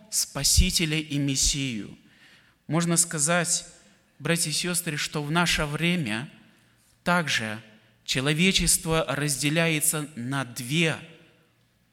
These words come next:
категории людей. Те, которые принимают Иисуса Христа, те, которые веруют, которые служат Ему, и те, которые отвергают и стоят в стороне,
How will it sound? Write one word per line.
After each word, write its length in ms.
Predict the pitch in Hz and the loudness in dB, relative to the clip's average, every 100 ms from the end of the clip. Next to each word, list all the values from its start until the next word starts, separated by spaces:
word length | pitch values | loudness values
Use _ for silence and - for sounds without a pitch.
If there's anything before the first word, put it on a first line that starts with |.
| - | -16
категории 720 | 123 - 127 139 139 107 107 | -6 -4 -2 -2 -2 -4 -6
людей. 680 | 110 113 120 107 98 - - | -6 -6 -6 -6 -8 -14 -6
Те, 360 | - 165 165 175 - - _ _ _ _ _ | 0 0 0 -4 -12 -20 _ _ _ _ _
которые 440 | - 117 131 127 120 | -12 -6 -4 -2 0
принимают 680 | - 120 120 135 160 160 156 | 0 0 -2 -2 -2 -2 -4
Иисуса 440 | 147 - 147 143 | -4 -4 -6 -8
Христа, 580 | - 135 - - 131 131 - _ _ _ _ _ - | -10 -6 -4 -4 -10 -14 -20 _ _ _ _ _ -4
те, 160 | 175 | -2
которые 420 | 175 180 190 190 180 | 0 0 2 4 4
веруют, 500 | 151 190 190 175 - - | 2 2 2 -2 -8 -6
которые 400 | 156 - 156 160 | 0 2 4 4
служат 520 | - 170 214 190 202 | 2 4 4 2 0
Ему, 400 | 180 180 175 170 - - - - | -2 0 -2 -4 -10 -20 -14 -4
и 140 | 151 | 0
те, 260 | - 208 208 | 2 4 4
которые 500 | 202 196 190 180 175 | 2 0 2 2 2
отвергают 1000 | - 147 - 143 151 143 170 180 180 170 - - - - | -2 -8 -6 -2 0 2 4 4 2 -4 -14 -20 -20 0
и 80 | 147 | 2
стоят 480 | - 156 160 170 | 4 2 2 2
в 40 | 170 | 2
стороне, 720 | - 165 160 165 175 185 | 0 2 2 4 2 0